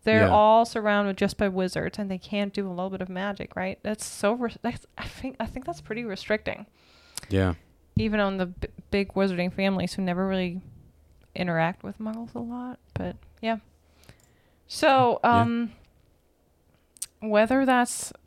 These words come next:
Speaker 1: a good idea to just hide forever from the Muggles or not, we're gonna discuss that in the E E E.
Speaker 2: Yeah, sounds good. Uh, all right. And, oh, by the way, I wanted to go over kind of our schedule, if
Speaker 1: Mm-hmm.
Speaker 2: that's cool.
Speaker 1: Yes, sure.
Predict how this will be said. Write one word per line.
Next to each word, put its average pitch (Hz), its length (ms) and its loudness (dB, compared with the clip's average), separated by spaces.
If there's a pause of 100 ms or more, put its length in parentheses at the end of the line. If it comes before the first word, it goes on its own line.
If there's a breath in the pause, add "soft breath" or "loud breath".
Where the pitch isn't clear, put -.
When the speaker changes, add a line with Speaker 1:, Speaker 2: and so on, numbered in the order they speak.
(140)
Speaker 1:
a 233 80 0
good 208 240 2
idea 214 360 2
to - 120 -6
just - 340 -4
hide 202 420 2
forever 196 560 2 (160)
from 202 280 -2
the 202 80 0
Muggles 196 500 0
or 196 140 0
not, 190 320 0 (180)
we're 202 140 -4
gonna 208 240 2
discuss 214 380 0
that 214 180 -2
in 214 100 2
the 220 80 2
E 202 100 -6
E 202 380 -6
E. 294 60 -12 (340)
Speaker 2:
Yeah, 131 160 2 (320)
sounds 98 240 -2
good. 104 220 0 (1000 loud breath)
Uh, - 60 -8
all 143 500 6
right. 185 300 4 (440 loud breath)
And, 123 540 2
oh, 247 220 6
by 226 160 4
the 294 80 4
way, 269 100 6
I 175 40 8
wanted 202 160 4
to 185 40 6
go 165 200 8
over 151 200 6
kind 131 220 4
of 117 100 4
our 101 460 6
schedule, 127 460 2 (220)
if 247 100 0
Speaker 1:
Mm-hmm. - 80 6
Speaker 2:
that's 120 180 4
cool. 156 300 6
Speaker 1:
Yes, - 180 0
sure. 269 200 0